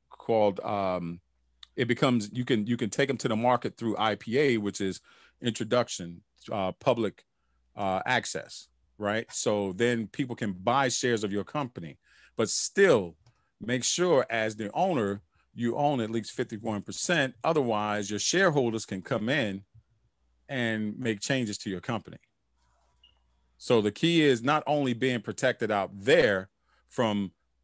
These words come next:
who you're trying to stay protected from, uh, as far as the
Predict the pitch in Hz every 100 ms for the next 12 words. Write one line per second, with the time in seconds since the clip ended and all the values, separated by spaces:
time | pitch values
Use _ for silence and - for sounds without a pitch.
0 | - - 127 131 175 - 131 113 - 120
1 | 107 104 107 - 95 - 92 87 - _
2 | _ _ _ - 98 95 98 107 117 104
3 | 98 87 85 87